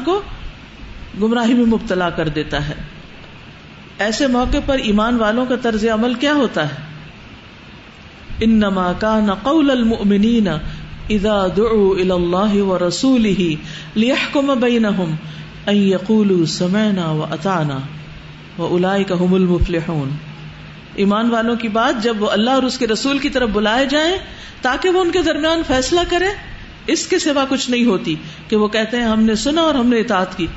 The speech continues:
ہماری عقل میں آئی ہے یا نہیں؟ یہ صحابہ کا طرز عمل ہے۔ وہ کہتے ہیں، "اتہموا الرأی، اپنی عقل کو پیچھے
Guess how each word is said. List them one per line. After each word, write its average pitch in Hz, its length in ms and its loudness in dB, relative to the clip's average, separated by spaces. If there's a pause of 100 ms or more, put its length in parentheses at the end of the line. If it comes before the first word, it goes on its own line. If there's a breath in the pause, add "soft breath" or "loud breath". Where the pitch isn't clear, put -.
(140)
ہماری 233 220 0 (140)
عقل 277 320 0
میں 277 120 -2 (140)
آئی 262 320 2
ہے 359 100 2
یا 339 120 2
نہیں؟ 320 240 2 (960)
یہ 277 100 2
صحابہ 262 460 0
کا 381 120 0
طرز 302 240 0
عمل 262 260 2
ہے۔ 254 60 2
وہ 262 80 0
کہتے 320 240 -2
ہیں، 370 60 2
"اتہموا 349 500 2
الرأی، 247 360 0
اپنی 277 320 -2
عقل 277 220 0
کو 311 100 0
پیچھے 311 260 0